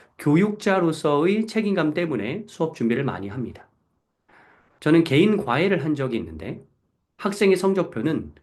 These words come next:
곧 교사인 나의 성적표라고 인식해서 학생이 성적표를 받아오는 날이면 제가 더 떨렸습니다.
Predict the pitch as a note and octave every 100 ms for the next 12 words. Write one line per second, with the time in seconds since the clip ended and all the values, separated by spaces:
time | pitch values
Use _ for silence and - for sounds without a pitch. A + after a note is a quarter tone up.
0 | _ - D3+ - - _ _ _ - _
1 | - D3+ D#3 E3 E3 - E3 E3 F3 E3
2 | C#3 - D#2+ - _ _ A#2+ A2+ A#2+ A#2+
3 | C#3+ F3+ C3+ C#3 D#3 - F#2+ B2 A#2+ -
4 | _ _ _ - - - F3 F3 E3 D#3+
5 | D#3+ D#3+ - _ _ _ _ _ _ _
6 | _ _ _ - G3+ G3+ F#3 - - E3+
7 | E3 E3 - C3 C#3 C#3 C3 F#2+ F2+ G2+
8 | F3 - _ _ _ - A2 A2 D3+ D3+
9 | C3 E3 E3 D#3 C3+ A2 -